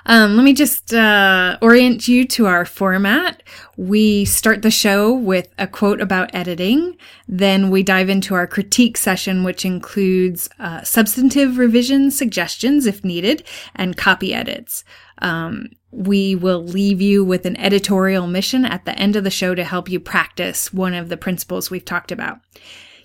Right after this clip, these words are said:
Keep in mind that you can find the edits and any resources we mention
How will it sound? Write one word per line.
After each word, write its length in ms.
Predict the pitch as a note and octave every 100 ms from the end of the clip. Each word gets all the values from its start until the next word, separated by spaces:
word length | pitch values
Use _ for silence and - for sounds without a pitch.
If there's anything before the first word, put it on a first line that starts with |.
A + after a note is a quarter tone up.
| -
Keep 160 | D4
in 100 | D4+
mind 300 | C4 A3 A3
that 80 | -
you 180 | G3+ A3
can 180 | A3+ F#3+
find 440 | - G3 G3 G3
the 200 | F3 -
edits 420 | G#3 B3+ C#4 - -
and 160 | F#3+
any 260 | - B3 C4
resources 680 | B3+ A#3+ A3 G3+ G#3 F#3+ F#3+
we 120 | F3
mention 520 | E3+ E3+ F3 G#3+ D4+